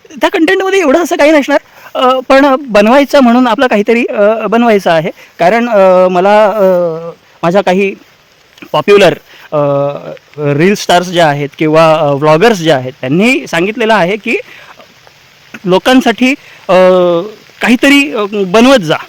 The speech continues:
म्हणजे तू लोकांच्या नजरेसमोर असणं हे, अ, खूप गरजेचं आहे. तर आता कंटेंट नसलं की आपण काय करणार ना, मग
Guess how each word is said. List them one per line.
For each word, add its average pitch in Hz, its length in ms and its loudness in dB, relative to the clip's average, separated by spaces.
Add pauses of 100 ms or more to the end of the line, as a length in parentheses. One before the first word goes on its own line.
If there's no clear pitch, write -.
(280)
म्हणजे 190 160 -2
तू 240 220 -2
लोकांच्या 214 420 0
नजरेसमोर 226 600 2
असणं 208 500 0
हे, 214 300 0
अ, 226 120 -2 (420)
खूप 277 120 0
गरजेचं 214 400 2
आहे. 135 240 2 (440)
तर 214 220 -2 (300)
आता 226 140 -6 (340)
कंटेंट 254 420 0
नसलं 240 540 -2
की 240 60 -2
आपण 220 240 -2
काय 180 160 0
करणार 160 280 -2
ना, 294 80 -2 (480)
मग 226 500 2